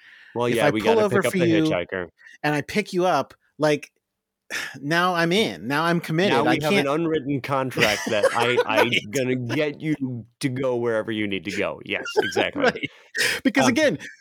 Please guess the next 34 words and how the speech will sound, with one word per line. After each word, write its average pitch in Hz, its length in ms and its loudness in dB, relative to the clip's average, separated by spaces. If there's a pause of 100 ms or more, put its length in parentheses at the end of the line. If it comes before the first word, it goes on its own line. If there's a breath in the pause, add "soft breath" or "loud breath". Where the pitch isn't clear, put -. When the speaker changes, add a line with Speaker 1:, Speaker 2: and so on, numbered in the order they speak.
(120)
Speaker 2:
him 240 300 0
slicing 247 540 0
his 226 160 0
own 262 180 2
hands 262 320 0
up 208 120 0
and 180 160 -2
bleeding 226 340 2
all 226 180 2
over 220 120 2
the 190 80 0
back 202 260 -2
of 180 40 0
the 180 60 0
van 226 220 2
is 160 120 0
not 185 200 0
enough 185 220 0
to 196 80 0
make 180 180 0
them 160 100 -2
stop. 226 320 0
They, 311 120 0
they're 277 220 -2
not 156 220 0
Speaker 1:
No. 254 160 2
Speaker 2:
happy - 160 0
about 131 300 2
it, 220 180 -4
but 156 180 -2
they're 160 200 0
Speaker 1:
No. - 120 -4
Speaker 2:
still 220 80 2
going. 127 500 -2